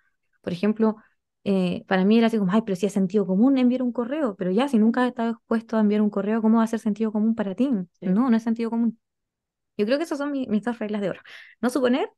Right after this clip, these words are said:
Speaker 1: y nada de sentido común. <laughs>
Speaker 2: Sí,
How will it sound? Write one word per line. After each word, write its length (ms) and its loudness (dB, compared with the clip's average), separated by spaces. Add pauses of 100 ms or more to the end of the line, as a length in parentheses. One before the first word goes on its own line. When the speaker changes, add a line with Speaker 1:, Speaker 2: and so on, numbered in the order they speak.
Speaker 1:
y 120 0
nada 160 4
de 60 -4
sentido 260 -2
común. 200 -6
<laughs> 320 2 (1400)
Speaker 2:
Sí, 500 -4